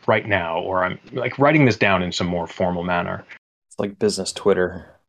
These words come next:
Speaker 1: Kind of, <laughs> yeah. It's like yet another inbox, right? We have our
Speaker 2: Right.
Speaker 1: email and, you know, you have all these lists that are basically inboxes and you kinda have to clear them all out. I'm, I'm very aggressive about, like, muting Slack channels and things that I,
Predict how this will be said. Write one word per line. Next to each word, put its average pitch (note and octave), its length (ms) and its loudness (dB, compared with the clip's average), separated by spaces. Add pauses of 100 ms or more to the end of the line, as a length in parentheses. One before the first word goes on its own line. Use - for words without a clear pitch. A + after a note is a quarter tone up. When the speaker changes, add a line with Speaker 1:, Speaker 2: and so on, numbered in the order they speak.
(260)
Speaker 1:
Kind C3+ 360 4
of, F#2+ 200 4
<laughs> - 140 2
yeah. A2+ 200 4 (500)
It's - 120 0
like G#3 160 6
yet B2+ 300 4
another D#3 320 6
inbox, F#2+ 600 0
right? G#2 160 2
We G2+ 80 -2
have F#2 140 0
our F2 140 0
Speaker 2:
Right. - 100 -10
Speaker 1:
email G2 500 2 (140)
and, E2+ 260 -8 (380)
you A#2 100 2
know, G2 120 6
you G2 100 6
have B2 80 6
all C3+ 140 8
these A2 180 4
lists G2+ 460 2
that F2+ 120 0
are F2 60 -2
basically F#2 440 0
inboxes D#2 840 -6
and E2+ 160 -12
you - 80 -20
kinda F2+ 220 0
have F2 160 -2
to E2 140 -4 (260)
clear F#2 260 0
them F2 140 0
all E2+ 160 4
out. E2+ 280 0 (460)
I'm, B2+ 180 2 (200)
I'm A#2+ 260 4 (280)
very C3 440 6
aggressive G2+ 480 2
about, E2 440 -2
like, - 180 -2
muting G#2 500 4
Slack F#2 340 2
channels F2 600 -2
and E2+ 160 -6
things E2+ 340 -4
that D2+ 200 -6
I, E2+ 260 -6